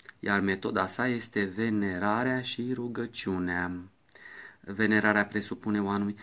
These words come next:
venerare și rugăciune în relație cu un partener sacru, uh, divin.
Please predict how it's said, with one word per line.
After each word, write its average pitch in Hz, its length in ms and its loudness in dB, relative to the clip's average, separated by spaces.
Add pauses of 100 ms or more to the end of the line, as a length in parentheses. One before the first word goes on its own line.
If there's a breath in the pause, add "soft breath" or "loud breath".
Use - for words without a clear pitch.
(360 loud breath)
venerare 98 580 -4
și 147 220 -8
rugăciune 104 800 -8 (1500 soft breath)
în 110 420 -2
relație 98 680 -4
cu - 180 -10
un 110 160 -2
partener 101 580 -4
sacru, - 540 -10 (1080)
uh, 101 320 0
divin. 98 280 -2